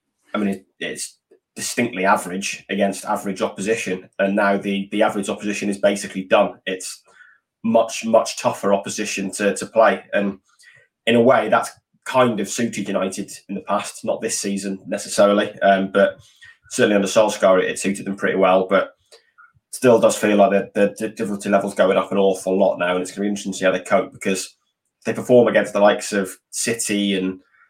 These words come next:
Liverpool the way they have been performing recently, then,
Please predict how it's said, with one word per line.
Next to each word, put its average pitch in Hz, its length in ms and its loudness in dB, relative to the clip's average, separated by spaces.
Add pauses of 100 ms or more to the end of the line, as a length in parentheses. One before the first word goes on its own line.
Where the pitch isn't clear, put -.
(360)
Liverpool 104 800 0 (200)
the 107 80 -4
way 104 180 6
they 104 100 2
have - 260 -2
been 98 140 -2
performing 98 640 0
recently, 95 580 -4
then, 98 400 2